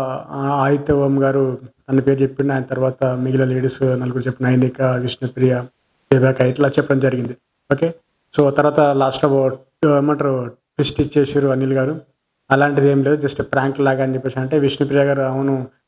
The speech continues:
నాకు అర్థమైంది ప్రాంకే" అని చెప్పేసి అని అన్నారు, అన్నారు. ఓకే. So కాకపోతే అక్కడ వాళ్ళంతా చెప్పిన తర్వాత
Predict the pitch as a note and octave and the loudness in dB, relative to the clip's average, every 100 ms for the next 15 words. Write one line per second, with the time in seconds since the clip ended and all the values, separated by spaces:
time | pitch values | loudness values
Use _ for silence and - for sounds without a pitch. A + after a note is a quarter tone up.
0 | _ C#3 C3+ C3 D3 D3 C#3+ C#3 C3+ C3+ | _ 0 2 2 0 0 -4 -4 -4 -4
1 | C3 C3+ C3 C3 C3 C3 C3 B2+ B2+ B2 | -4 -2 -2 -4 -6 -4 -2 -2 -4 -6
2 | B2+ E3 - _ _ _ _ D#3 E3+ - | -6 -8 -8 _ _ _ _ 2 2 0
3 | - - _ _ _ _ _ _ _ _ | -12 -20 _ _ _ _ _ _ _ _
4 | - - D#3 C#3+ D3+ D3 F3+ F3 F3+ F3 | -14 0 2 4 0 2 0 2 2 2
5 | G3 F3+ D3+ C#3+ - - - C#3 D#3+ D3+ | 2 -2 -2 -4 -8 -14 -20 -4 0 2
6 | C#3 C3+ - - - - _ _ D3 C#3+ | 0 -4 -8 -18 -20 -20 _ _ 0 0
7 | D3 E3+ E3 E3 D#3+ D#3+ D3+ E3+ D#3+ D#3+ | 0 0 2 0 -2 -4 -6 -4 -2 0
8 | D#3 D3+ | 0 -2